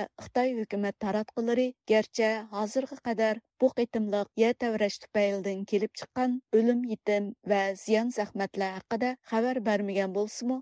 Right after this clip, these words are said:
ammo radiomizning Uyg'ur diyoridagi naq maydonga qilgan telefon ziyoratlari jarayonida bir qism yotoqliq maktab binolarining o'rilib, o'quvchilarning jiddiy qutqizish ekanligi oshkor bo'lmoqda. jug'rofiya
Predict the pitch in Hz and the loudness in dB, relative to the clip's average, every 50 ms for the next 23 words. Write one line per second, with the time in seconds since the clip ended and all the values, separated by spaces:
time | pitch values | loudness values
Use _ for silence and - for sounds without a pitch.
0 | - - 214 214 214 220 220 220 220 226 - _ - 220 208 214 190 220 240 254 | -4 -2 0 0 2 2 0 0 -2 -4 -8 _ 2 4 4 4 4 4 2 2
1 | 247 254 254 - - 269 262 254 262 262 - - 220 233 240 233 262 269 262 - | 2 0 -4 -4 -4 -2 -2 -2 -2 -4 -4 0 0 2 2 2 0 -2 -2 0
2 | 240 240 226 226 220 196 - - - 226 220 220 220 - _ _ - 202 220 240 | 2 2 2 2 0 -2 -8 -10 -6 -4 -2 -2 -2 -4 _ _ -4 -2 -2 -2
3 | - - 254 233 214 202 - 202 196 190 196 196 - - 226 226 247 262 254 254 | -2 -2 0 0 0 0 0 -2 -2 -2 -6 -8 -8 -6 -6 -2 0 0 0 0
4 | 254 254 - - 233 220 226 214 - - 254 254 254 - - 220 208 202 202 202 | -2 -4 -4 -2 0 0 0 0 -2 -2 -4 -4 -4 -2 2 2 4 4 4 2
5 | 190 - - 196 185 190 185 - 202 196 202 208 220 226 233 247 233 262 254 262 | 0 0 -2 -2 -2 0 0 0 0 0 2 0 -2 -2 -4 -2 -2 -2 -2 -2
6 | - - 247 240 - - - - - 240 226 214 214 - _ - 208 208 196 - | -2 0 0 0 0 -2 -10 -4 0 2 2 2 0 -6 _ 0 2 2 2 4
7 | - 240 233 - 262 269 262 - - 220 214 - - 214 196 190 _ - 185 190 | 2 -2 -2 -2 -4 -6 -6 -2 -2 -2 -2 -2 -4 -4 -4 -4 _ -6 -4 -4
8 | 196 202 208 214 220 226 240 247 247 262 254 - - 214 214 214 202 190 208 214 | -2 -2 -4 -4 -4 -4 -4 -4 -4 -4 -4 -4 0 2 4 4 4 2 0 -2
9 | 214 - _ - 214 - - 240 226 233 - - 254 254 247 247 247 262 262 254 | -2 0 _ 4 4 4 4 0 0 0 0 0 0 0 2 0 0 -2 -2 -4
10 | - _ - 196 - 208 196 _ - 262 269 - - - - - - 190 - 208 | -6 _ -10 -6 -4 -4 -4 _ -4 -6 -6 -6 -8 -14 -16 -12 -10 -6 -4 -4
11 | 202 - - - - - - 220 226 240 247 233 262 262 254 277 - - 196 208 | -4 -4 -6 -12 -10 -4 -2 0 0 0 0 0 -2 -2 -4 -4 -6 -2 -2 -2
12 | - - - 208 208 208 220 226 226 220 220 208 180 175 - - - 175 175 - | -2 -4 -6 -4 -4 -4 -2 -2 -4 -4 -4 -6 -6 -8 -8 -8 -8 -8 -8 -8
13 | _ _ _ - 226 220 208 220 226 220 - - 214 220 214 214 | _ _ _ -2 0 0 2 2 0 0 0 0 0 0 0 0